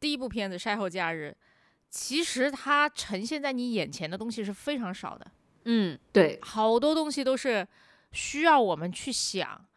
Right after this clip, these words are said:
Speaker 1: 去回忆、去琢磨，甚至还要在网上找一点儿别人的 <laughs> 那个评论去共鸣、去，去，去猜测，然后我们慢慢就拼凑出这个导演想要传递给我们的全部的东西。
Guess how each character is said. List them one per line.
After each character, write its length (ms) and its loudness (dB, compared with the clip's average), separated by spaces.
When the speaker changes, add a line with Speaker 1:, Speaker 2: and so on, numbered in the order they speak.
Speaker 1:
去 180 0
回 260 -2
忆、 380 -6
去 160 -8
琢 280 -6
磨， 120 0
甚 200 0
至 100 0
还 160 4
要 100 8
在 160 6
网 220 4
上 140 2
找 240 6
一 40 4
点 120 8
儿 40 6
别 180 2
人 160 6
的 160 8
<laughs> 480 -16
那 160 2
个 220 4
评 260 -6
论 240 4
去 100 0
共 240 8
鸣、 380 0
去， 160 -2
去， 180 -6
去 140 -4
猜 320 4
测， 320 2
然 160 8
后 100 8
我 80 8
们 120 2
慢 120 6
慢 140 2
就 80 2
拼 300 -6
凑 200 2
出 460 -2
这 140 -2
个 180 6
导 220 4
演 160 2
想 280 0
要 100 4
传 200 -2
递 80 -2
给 120 -2
我 40 2
们 80 -12
的 60 -6
全 180 -10
部 80 -10
的 80 -6
东 180 -10
西。 140 -16